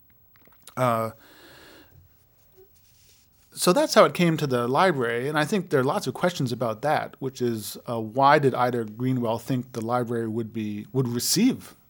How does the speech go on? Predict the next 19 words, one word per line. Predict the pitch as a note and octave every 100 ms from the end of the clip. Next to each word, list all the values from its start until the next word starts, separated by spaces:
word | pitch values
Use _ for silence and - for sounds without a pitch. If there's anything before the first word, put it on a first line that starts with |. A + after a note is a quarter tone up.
| -
these | A#2+ A2
materials | A2 - A2 - - - - _
and | A2+
think | G#2+ A#2+
they're | B2
historically | G#2 A2+ - A#2+ A2+ A2+
significant? | G#2 - A2+ B2 A2+ A2 A#2
So, | - A#2+ A#2 - - - - -
Martha, | F#3+ G3
what | D4+
do | F#4+
you, | B3+
wh-, | - - - -
what | B3+
can | D4
you | C#4+
tell | F#3+ F3+ D#3
us | B2+
about | C3+ C#3 C3 B2+